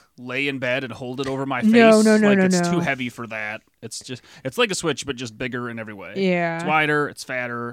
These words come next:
Speaker 1: it's heavier, but it, I do like it. But yeah, it's, like, sizable volume does not lend it to be a, quite as casual as the Switch, where you can really just kinda, like,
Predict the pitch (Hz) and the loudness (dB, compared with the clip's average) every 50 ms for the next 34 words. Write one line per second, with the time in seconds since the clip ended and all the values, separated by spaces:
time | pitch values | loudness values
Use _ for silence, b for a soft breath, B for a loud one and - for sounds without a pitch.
0 | 120 _ - - 127 117 110 113 113 113 113 113 113 - _ 160 185 202 196 180 | -12 _ -12 -10 -8 -8 -8 -10 -10 -10 -10 -12 -12 -10 _ -6 -4 -4 -2 -2
1 | 175 170 185 185 151 127 131 117 110 - 110 110 113 - - 123 113 127 117 110 | -2 -2 -2 -6 -4 -4 -4 -6 -6 -8 -12 -14 -14 -14 -14 -14 -12 -12 -10 -10
2 | 113 131 143 131 - - 143 139 131 120 - - - - _ _ _ _ - - | -8 -10 -8 -8 -6 -8 -6 -6 -8 -10 -12 -16 -20 -20 _ _ _ _ -6 0
3 | 190 175 175 175 151 156 139 156 151 135 143 139 139 135 131 127 123 120 117 123 | 2 2 2 2 0 0 2 2 2 4 4 4 4 4 2 -2 -4 -6 -8 -8
4 | 117 127 127 120 95 110 117 117 117 110 113 - - 139 117 117 113 113 113 113 | -8 -8 -8 -8 -8 -10 -12 -14 -14 -14 -16 -16 -16 -14 -14 -12 -12 -12 -12 -14
5 | - - - 135 123 120 120 117 - - - 120 117 113 117 127 117 113 113 110 | -14 -8 -6 -4 -4 -4 -6 -8 -8 -8 -8 -8 -8 -8 -8 -10 -10 -10 -12 -12
6 | 107 117 113 110 - - - 113 110 - - - 117 104 98 - 117 107 107 107 | -14 -14 -14 -14 -14 -14 -14 -14 -14 -16 -16 -16 -16 -16 -16 -16 -14 -14 -14 -12
7 | 110 104 107 110 104 113 - - 127 110 110 107 107 113 120 - _ _ | -12 -12 -12 -14 -14 -16 -18 -16 -16 -16 -16 -14 -14 -14 -16 -16 _ _